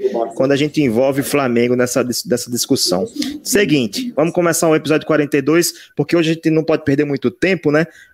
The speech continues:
Nós vamos ter o prorrogação logo, logo depois, mas a, a, são cinco corneteiros pra eleger as suas seleções. Então, vou começar por Bruno Araújo. Bruno, eu quero que você escale a sua seleção de um a onze e nos fale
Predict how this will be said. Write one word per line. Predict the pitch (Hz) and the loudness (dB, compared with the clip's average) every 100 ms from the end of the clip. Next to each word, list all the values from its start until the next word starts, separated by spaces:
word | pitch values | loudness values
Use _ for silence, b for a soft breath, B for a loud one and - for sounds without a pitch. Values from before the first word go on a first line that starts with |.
| - | 0
Nós | 135 135 | 0 2
vamos | 156 139 | 0 2
ter | 156 | 0
o | 147 | 0
prorrogação | 143 139 139 135 - 143 135 | 2 2 2 0 0 0 2
logo, | 135 127 123 | 2 2 2
logo | 131 123 | 2 2
depois, | 123 - - 185 135 - - - - | 0 0 2 2 0 -4 -12 -14 -2
mas | 127 147 | 0 2
a, | 139 107 123 117 | 0 0 0 0
a, | |
são | - 135 | 0 -2
cinco | - 180 175 | 0 -2 0
corneteiros | 175 147 135 - 160 - | 0 2 0 0 -2 0
pra | 160 151 151 | 0 0 0
eleger | 151 147 113 151 | 2 2 2 0
as | |
suas | - 160 156 | 2 0 2
seleções. | 165 175 - 135 117 101 - - - - | 2 2 2 0 0 -2 -8 -14 -20 -4
Então, | 139 147 | 0 2
vou | 180 | 2
começar | 196 180 139 160 160 127 B B - | 2 2 2 0 0 -4 B B 0
por | 143 | 2
Bruno | 135 190 202 | 4 2 2
Araújo. | 190 170 131 104 - - _ _ _ _ - | 2 4 4 2 -2 -14 _ _ _ _ 0
Bruno, | 135 143 | 2 4
eu | 123 | 2
quero | 156 165 | 2 0
que | 151 | 0
você | 156 165 139 B B B - | 2 2 2 B B B -12
escale | - - 175 202 | -8 -2 2 2
a | |
sua | 165 160 | 2 0
seleção | 147 151 127 - 131 165 190 - | 2 2 2 2 0 0 -4 -4
de | 131 | 0
um | 143 135 | 2 4
a | |
onze | 113 123 180 175 202 _ _ _ - | 6 6 4 2 -2 _ _ _ -2
e | - 165 | 2 2
nos | - 185 - | 4 2 2
fale | - 147 156 175 | 0 2 4 2